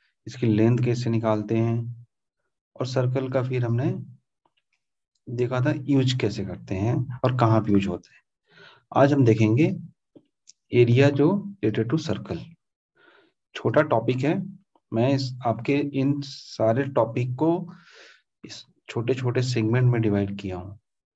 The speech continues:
so that काफी मिक्सअप ना हो और आपको confusion क्रिएट ना हो।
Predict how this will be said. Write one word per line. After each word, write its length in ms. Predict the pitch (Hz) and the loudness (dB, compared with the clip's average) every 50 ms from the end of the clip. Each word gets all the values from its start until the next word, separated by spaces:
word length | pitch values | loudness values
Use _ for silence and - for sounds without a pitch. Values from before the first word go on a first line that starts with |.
| - - | -16 -8
so 160 | - 113 110 107 | 0 2 4 4
that 440 | 127 127 127 131 127 - - - - - - | 4 4 4 2 0 -2 -6 -10 -14 -12 -2
काफी 320 | - 113 117 113 127 135 135 | 0 0 0 2 0 0 2
मिक्सअप 600 | 127 117 107 107 101 110 - - 117 - 120 120 | 2 2 2 2 0 -2 -4 -4 -4 -4 -2 0
ना 100 | 123 123 | 0 2
हो 360 | 131 143 160 165 165 - - - _ _ _ _ _ _ | 2 2 0 0 -4 -8 -12 -16 _ _ _ _ _ _
और 160 | - 120 123 | -6 -2 0
आपको 340 | 117 110 113 117 120 165 170 165 | 0 -2 -2 -2 -4 -6 -4 -4
confusion 400 | - 123 120 127 120 120 117 113 | -4 -4 0 0 2 2 2 2
क्रिएट 240 | 117 101 95 92 - | 2 0 -2 -4 -8
ना 160 | - - - | -10 -14 -14
हो। 160 | 95 98 101 | -14 -14 -16